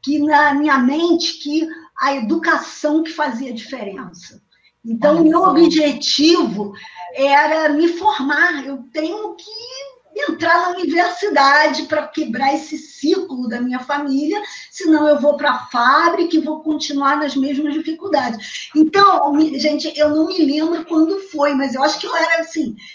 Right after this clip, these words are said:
Speaker 1: eu coloquei isso na minha cabeça de entrar pra universidade com sete anos, oito anos de idade, inspirados nos colegas que estudavam comigo na mesma escola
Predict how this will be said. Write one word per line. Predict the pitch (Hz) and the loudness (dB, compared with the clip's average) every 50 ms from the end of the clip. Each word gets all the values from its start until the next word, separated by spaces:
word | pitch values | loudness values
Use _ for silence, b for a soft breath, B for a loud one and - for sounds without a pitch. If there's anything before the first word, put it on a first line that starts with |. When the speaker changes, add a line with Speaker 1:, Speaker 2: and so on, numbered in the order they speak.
| B B B B B | B B B B B
Speaker 1:
eu | - 277 294 269 240 | -2 -2 -2 -2 -2
coloquei | - 311 302 302 277 - - 349 403 381 | 0 2 4 4 4 2 0 -4 -2 -2
isso | 349 - 320 311 | -2 -2 0 0
na | 294 | 0
minha | 294 285 269 269 | 2 0 -2 -2
cabeça | - - 208 208 269 269 - | -2 -4 -2 0 -2 -2 -2
de | 269 254 233 | -4 -4 -4
entrar | 226 247 262 247 247 | -2 -2 -2 -2 -2
pra | 262 262 226 | -4 -6 -8
universidade | 240 240 208 226 226 220 - - 196 190 233 269 285 247 226 226 - | -6 -6 -4 -4 -6 -6 -8 -12 -8 -2 0 2 2 2 0 -2 -4
com | - 285 277 | -2 -4 -4
sete | - - - 339 349 339 - 381 381 277 | -4 -2 -2 0 0 0 0 -2 -2 -2
anos, | 226 262 269 285 302 269 247 240 208 202 | -2 -2 0 0 0 0 0 0 -2 -4
oito | 233 254 269 - - 269 220 214 | -2 -4 -4 -4 -6 -8 -8 -6
anos | 226 233 240 240 220 - | -6 -4 -2 -2 -2 -2
de | 226 226 | -4 -4
idade, | - - 202 196 202 202 202 208 240 254 233 233 294 320 B B B B B B | -6 -6 -4 -2 0 0 2 2 2 0 0 -2 -4 -4 B B B B B B
inspirados | 277 370 - - - - 359 339 302 277 277 285 294 320 339 339 320 | 2 4 4 2 0 0 0 2 4 4 6 4 4 4 2 2 2
nos | 320 320 320 - | 2 2 2 0
colegas | - 320 311 269 240 240 247 277 285 311 339 - - - | 0 0 0 2 2 2 2 2 2 0 -4 -4 -6 -8
que | - - 320 320 330 330 320 | -10 -8 -4 -4 -2 0 0
estudavam | 311 - - - 330 294 254 262 269 294 311 311 311 | 0 0 -2 -6 -8 -6 -2 -2 0 0 0 -2 -2
comigo | 339 311 269 285 311 302 311 | 0 0 0 0 0 0 -2
na | 294 285 | -2 -2
mesma | 294 294 302 - - | -4 -4 -6 -8 -8
escola | 339 - - - - 247 - 214 220 - | -10 -12 -12 -10 -8 -6 -6 -6 -8 -12